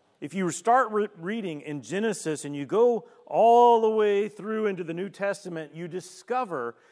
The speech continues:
it's mysterious. This whole, that God has this plan that he's going to, he's got a way to redeem us.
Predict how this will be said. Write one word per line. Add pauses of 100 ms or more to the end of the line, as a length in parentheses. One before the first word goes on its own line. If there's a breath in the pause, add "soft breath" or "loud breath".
(140 soft breath)
it's
mysterious.
This
whole, (400 soft breath)
that
God
has
this
plan (1120 soft breath)
that
he's
going
to, (1120)
he's
got
a
way (220)
to
redeem
us.